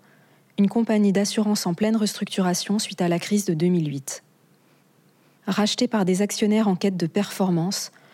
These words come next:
l'entreprise familiale connaît un changement drastique de politique managériale visant à optimiser les méthodes et les coûts. Bientôt, Cora se retrouve dans le viseur. Sans cesse contrôlée, harcelée par son supérieur,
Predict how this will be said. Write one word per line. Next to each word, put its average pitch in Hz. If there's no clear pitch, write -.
l'entreprise 208
familiale 208
connaît 196
un 180
changement 180
drastique 190
de 185
politique 180
managériale 185
visant 202
à 180
optimiser 196
les 190
méthodes 185
et 180
les 160
coûts. -
Bientôt, 202
Cora 208
se -
retrouve 190
dans 196
le 170
viseur. 160
Sans 208
cesse 196
contrôlée, 202
harcelée 220
par 196
son -
supérieur, 185